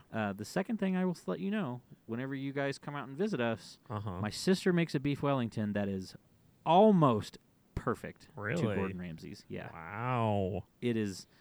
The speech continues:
Speaker 1: And honestly, the only difference might just be because when you're eating Gordon Ramsay's, you're like, "Oh,
Speaker 2: Mm-hmm.
Speaker 1: this is Gordon Ramsay's," you know?
Speaker 2: Right, right.
Speaker 1: Um, but no, it is. Uh,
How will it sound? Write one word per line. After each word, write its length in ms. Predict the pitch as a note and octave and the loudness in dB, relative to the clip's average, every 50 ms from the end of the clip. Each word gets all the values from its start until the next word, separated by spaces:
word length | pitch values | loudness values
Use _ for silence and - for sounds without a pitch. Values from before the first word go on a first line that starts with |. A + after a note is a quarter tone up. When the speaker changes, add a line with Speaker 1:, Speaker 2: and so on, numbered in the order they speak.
| - - - - | -20 -14 0 4
Speaker 1:
And 140 | C#3 C#3 | 6 8
honestly, 440 | C#3 C#3+ D3+ D#3 D3 - E3 D#3+ D3+ | 8 10 8 8 6 6 4 4 6
the 160 | C3+ C3 B2 | 8 8 8
only 220 | B2+ C3+ C#3 C3 G#2+ | 8 8 8 6 4
difference 480 | G#2 G#2+ G#2+ - - C3+ C3 - - | 4 4 2 4 2 0 0 0 0
might 320 | A#2 A2+ G#2+ A2+ A2 - A2+ | 0 2 2 2 2 2 0
just 300 | A2 A2+ G#2+ - - G#2 | 0 0 0 0 -2 -4
be 140 | A2+ G#2+ G#2+ | -4 -4 -2
because 280 | G#2 G#2 - A#2 G2 G#2 | -4 -4 -4 -4 -2 -2
when 140 | G#2 G2+ | 0 0
you're 120 | G2 G2 G2+ | 0 0 0
eating 200 | F#2+ D#2 G2 G2+ | -2 -2 -2 -2
Gordon 260 | G2+ G#2+ G2 F#2 F2 | -2 0 0 -2 -2
Ramsay's, 440 | F2+ F#2 F#2+ G2 F#2 G2 G#2 G#2 G2+ | -4 -4 -4 -4 -4 -6 -6 -6 -6
you're 100 | G2 F#2 | -6 -6
like, 160 | F#2 F2+ E2+ - | -6 -6 -6 -4
"Oh, 40 | B2 | -4
Speaker 2:
Mm-hmm. 160 | A#2 G2+ A#2 | -2 -2 -2
Speaker 1:
this 120 | B2 G#2 G#2+ | -4 -4 -6
is 100 | F#2 F#2+ | -10 -8
Gordon 340 | G2 G#2 G2 G2 G#2+ A2+ | -4 -4 -2 -2 -2 -2
Ramsay's," 340 | A#2 B2 B2 G2+ F#2 F#2 F#2 | -2 0 0 0 0 -2 -2
you 60 | - | 2
know? 60 | C3+ C3 C3+ | 4 6 8
Speaker 2:
Right, 340 | C3+ B2+ A#2 A#2 A2+ - - - | 8 8 6 4 2 0 -2 0
right. 420 | A2+ G#2+ G2 F#2+ F#2 F#2+ G2+ - - - - - _ - - | 2 2 4 2 2 0 -2 -6 -8 -16 -20 -20 _ -12 -6
Speaker 1:
Um, 420 | - A2 G#2+ G2+ F2+ C#2+ D2+ G#2+ - - _ - | -4 -2 -2 -2 -2 -4 -8 -12 -16 -10 _ 0
but 160 | A#2 G2+ G#2 | 0 0 0
no, 220 | A2+ A2 G2+ F#2+ G2 | 0 0 0 0 0
it 140 | G#2 G2+ | 0 0
is. 300 | G2+ F#2+ F2+ - - - - - _ _ - - | 0 -2 -4 -6 -10 -16 -20 -20 _ _ -20 -20
Uh, 40 | - | -20